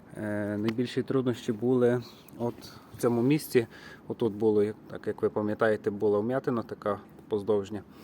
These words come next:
І важко було вишпаклювати гарно,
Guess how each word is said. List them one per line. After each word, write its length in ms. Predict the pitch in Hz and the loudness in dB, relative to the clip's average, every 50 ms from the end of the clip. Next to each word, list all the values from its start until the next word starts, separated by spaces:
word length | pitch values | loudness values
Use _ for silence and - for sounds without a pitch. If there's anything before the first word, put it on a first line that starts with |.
| - - - - - - - - - - - | -18 -14 -14 -14 -14 -16 -20 -20 -20 -14 -8
І 420 | 110 113 113 113 113 113 110 113 113 113 113 - - | -6 -4 -2 -2 -2 -2 -2 -2 -4 -4 -8 -8 -2
важко 280 | 131 127 120 - - 117 | -2 -2 -2 -2 -4 -4
було 260 | 107 123 123 120 113 | 0 2 4 4 6
вишпаклювати 880 | 117 127 - - - 113 - 123 117 113 110 - - 110 107 107 104 104 110 | 4 4 0 -2 -12 -10 -4 -2 -2 -2 0 0 2 2 4 2 2 0 0
гарно, 340 | 120 113 110 113 110 107 | -2 -2 0 -2 -4 -4